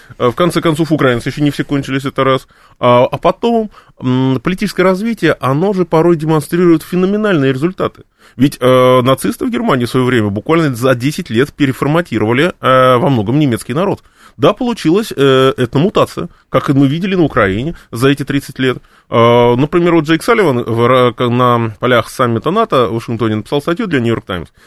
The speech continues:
где он фактически дал гарантии производственных заказов для В П К Ам-, э, С Ш А и Западной Европы. Он там написал: «Нужно столько-то тысяч танков, столько-то тысяч Б М П, столько-то сотен самолетов», это, это, это.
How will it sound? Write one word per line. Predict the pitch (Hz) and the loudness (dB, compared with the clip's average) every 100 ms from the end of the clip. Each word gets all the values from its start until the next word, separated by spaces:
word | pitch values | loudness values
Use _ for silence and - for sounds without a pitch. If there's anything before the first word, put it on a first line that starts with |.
| _ - | _ -2
где | 160 | 0
он | 156 | 0
фактически | 175 - 240 226 - 104 | -2 -4 -8 -8 -8 -10
дал | 95 156 151 | -2 0 0
гарантии | 123 165 185 160 123 110 - 156 | 2 2 4 2 0 -4 -8 -10
производственных | 185 139 123 120 160 - 117 | -4 -2 0 0 -2 -2 -6
заказов | 104 120 101 92 123 160 | -2 -2 -2 -4 -4 -6
для | 113 104 131 | -2 0 0
В | 160 | -2
П | 147 - | -6 -6
К | 104 104 - - - | -2 -2 -2 -14 -8
Ам-, | 107 120 | 0 2
э, | 123 | 2
С | 113 117 | -2 -2
Ш | 120 123 | 0 2
А | |
и | 143 135 | 2 0
Западной | 131 113 - 98 123 | 0 0 -2 -2 -2
Европы. | 170 143 - - _ _ - | 0 -2 -6 -20 _ _ -4
Он | 240 - | -2 0
там | 143 | -2
написал: | 113 117 104 | -2 -2 0
«Нужно | 139 160 120 | 0 0 -2
столько-то | - 165 - 117 | -2 -2 -2 -8
тысяч | 107 - | -8 -2
танков, | 233 220 - | -2 -2 -4
столько-то | 160 - - | -4 -6 -8
тысяч | 104 | -6
Б | 90 | 0
М | 156 185 | 0 2
П, | 233 196 | 0 0
столько-то | 156 131 113 117 | -2 -8 -6 -4
сотен | 131 113 202 | -4 -6 -6
самолетов», | 143 196 233 - | -4 -2 -2 -2
это, | 170 165 | -2 0
это, | 143 139 117 | 0 0 -2
это. | 85 | -6